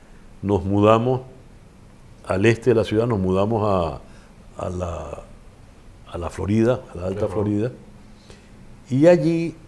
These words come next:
Speaker 1: nos inscribieron en el Santiago de León de Caracas,
Speaker 2: Mm.
Speaker 1: en la Floresta.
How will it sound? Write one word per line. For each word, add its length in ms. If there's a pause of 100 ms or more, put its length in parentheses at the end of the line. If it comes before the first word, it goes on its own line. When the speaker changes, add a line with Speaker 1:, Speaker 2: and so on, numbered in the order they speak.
(140)
Speaker 1:
nos 300
inscribieron 760
en 120
el 140
Santiago 420
de 80
León 140
de 100
Caracas, 460 (360)
Speaker 2:
Mm. 260
Speaker 1:
en 80
la 100
Floresta. 520